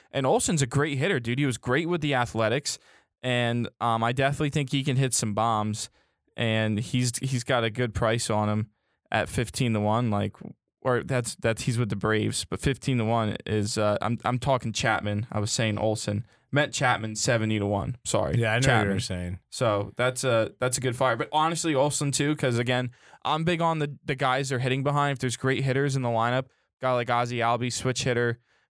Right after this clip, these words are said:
Speaker 1: guy like Acuna, like Frank said, dude can hit total bombs.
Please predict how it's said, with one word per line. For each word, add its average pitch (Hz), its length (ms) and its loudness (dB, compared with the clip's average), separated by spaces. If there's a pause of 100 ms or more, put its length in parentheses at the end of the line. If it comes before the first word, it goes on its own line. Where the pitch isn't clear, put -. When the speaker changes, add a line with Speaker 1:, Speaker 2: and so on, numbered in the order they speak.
(120)
Speaker 1:
guy 127 200 0
like 123 460 -2 (120)
Acuna, 131 520 0
like 113 220 -2
Frank 127 260 0
said, 113 320 0
dude 131 220 -2
can 123 100 -2
hit 123 160 0
total 127 300 0
bombs. 113 440 0